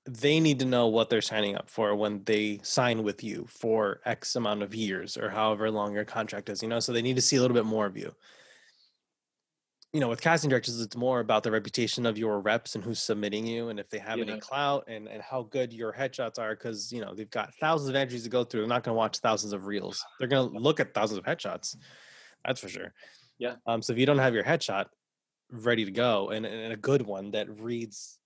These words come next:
Speaker 1: the character that, that you're submitting for, it's like, "All right, and swipe left, gone."
Speaker 2: Yep, literally.
Speaker 1: Um, but, you know, there's this one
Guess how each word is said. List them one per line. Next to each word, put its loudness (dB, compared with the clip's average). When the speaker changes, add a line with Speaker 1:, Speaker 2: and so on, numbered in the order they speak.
Speaker 1:
the -8
character -6
that, -6
that -4
you're -8
submitting -4
for, -6
it's -6
like, -4
"All 0
right, 0
and -8
swipe -10
left, -18
gone." -12
Speaker 2:
Yep, -14
literally. -6
Speaker 1:
Um, -6
but, 2
you 2
know, 4
there's 4
this 0
one 4